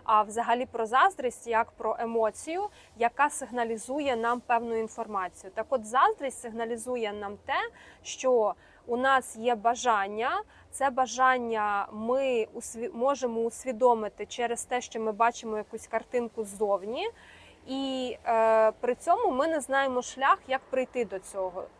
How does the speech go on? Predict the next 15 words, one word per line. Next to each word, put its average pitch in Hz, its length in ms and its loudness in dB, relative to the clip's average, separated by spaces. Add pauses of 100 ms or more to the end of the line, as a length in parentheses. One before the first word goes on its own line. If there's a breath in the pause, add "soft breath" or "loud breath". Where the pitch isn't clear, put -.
щоб - 220 -6
отримати 247 460 -2
такий - 320 -4
результат 208 640 0
для 180 80 -10
себе. 180 420 -8 (1000 loud breath)
Тоді 262 340 4
у 247 140 6
людини 277 480 2
включається 330 760 2
заздрість 226 680 2
для 254 160 0
того, 294 300 2
щоб - 260 -6
людина 247 720 0